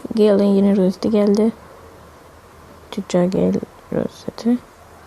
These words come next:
Bir yirmi taş geldi. Otuz yedi oldu. Acaba otuz taşı verip bunu alsam mı? Tamam, bu video için yapacağım bunu. Ama bir şey çıkmayacak. Olsun ama yine de açacağım.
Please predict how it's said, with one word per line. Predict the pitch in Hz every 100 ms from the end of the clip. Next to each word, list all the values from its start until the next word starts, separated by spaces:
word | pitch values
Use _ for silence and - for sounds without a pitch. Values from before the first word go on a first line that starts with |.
| - -
Bir | 202
yirmi | 208 208 208
taş | - 185 -
geldi. | 170 180 220
Otuz | 196 - 180
yedi | 190 175
oldu. | 165 175 220 - - - - - -
Acaba | 214 269
otuz | 254 208 -
taşı | - 208 208
verip | 208 202
bunu | 190 196
alsam | 185 - 208
mı? | 165 165 - - - - - - - - - - - - - - - - - - - - - - - -
Tamam, | - 202 170
bu | 277
video | 277 220
için | 214 -
yapacağım | 208 190 - 196
bunu. | 170 185 233 - - - - - - - - - - - - - - -
Ama | 247
bir | 240
şey | 226
çıkmayacak. | - - 180 185 -
Olsun | 208 - 175
ama | 185
yine | 170 175
de |
açacağım. | 180 180 - 175